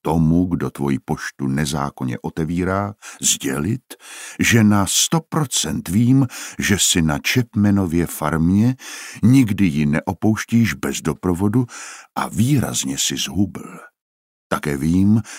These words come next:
že se na farmu nedostane nikdo, kromě členů církve. Jsi velmi inteligentní člověk, Wille. To však nemění nic na skutečnosti, že jsi autista a není to poprvé,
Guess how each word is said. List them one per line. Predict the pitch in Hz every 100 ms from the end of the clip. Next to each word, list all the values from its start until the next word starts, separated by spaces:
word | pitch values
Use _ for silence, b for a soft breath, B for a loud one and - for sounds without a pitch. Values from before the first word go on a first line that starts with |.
| B
že | 80 92
se | 165 - - 131
na | 85
farmu | - 101 101 104 107
nedostane | 90 78 78 - 80 71
nikdo, | 69 76 87 71 69 101 113
kromě | - 87 85 87 92
členů | - - 71 73 71
církve. | - - - - - - - _ _ _ _ _ _ _ _ -
Jsi | - 90
velmi | 78 92 85 78 -
inteligentní | 92 87 85 82 73 80 71 67
člověk, | - 76 85 71 65 -
Wille. | 57 - - - B B B B
To | 135
však | - 101 -
nemění | 95 110 104 95 92 92
nic | 90 71 58 -
na | 67
skutečnosti, | - - 117 117 123 120 - 123 B B -
že | 95
jsi | 90 120
autista | - 104 147 - 120 - - - - B B B B -
a | 95
není | 110 107 104
to | 87
poprvé, | - 104 - 123 127 135